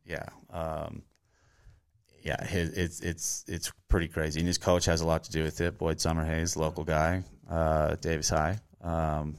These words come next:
<laughs> no, he did, but Boyd's done a lot. I mean,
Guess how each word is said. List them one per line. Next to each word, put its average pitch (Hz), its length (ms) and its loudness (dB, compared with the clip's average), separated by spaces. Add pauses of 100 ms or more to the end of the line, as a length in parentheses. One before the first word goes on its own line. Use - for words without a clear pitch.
(300)
<laughs> - 320 -6
no, 101 220 8
he 101 160 6
did, 101 280 6
but 90 140 4
Boyd's 95 380 10
done 92 200 8
a 82 40 8
lot. 85 400 10
I 90 120 2
mean, 82 360 2